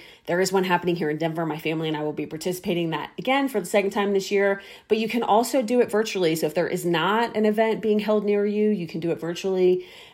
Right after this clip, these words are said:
Something that a lot of people like to do is in the World Trade Centers, the Twin Towers, right? That's what they were called.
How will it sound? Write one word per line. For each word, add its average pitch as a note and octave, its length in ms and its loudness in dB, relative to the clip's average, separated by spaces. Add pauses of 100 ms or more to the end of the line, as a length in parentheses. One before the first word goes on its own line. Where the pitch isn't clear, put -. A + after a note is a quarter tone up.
(420)
Something G3+ 400 2
that F3+ 100 2
a D#3 40 0
lot E3 240 2
of F#3 80 -2
people F#3+ 240 -4
like F3+ 180 0
to F3+ 80 -8
do F3+ 420 0
is E3 460 -2 (600)
in F#3 160 -2
the E3+ 320 2
World G3 220 2
Trade G3+ 200 0
Centers, F3+ 280 -4
the E3+ 100 -6
Twin G3 180 -2
Towers, E3 480 -2
right? E3+ 220 -2
That's E3 160 -8
what F3 80 -6
they F3 80 -2
were E3+ 140 -2
called. D3+ 320 -2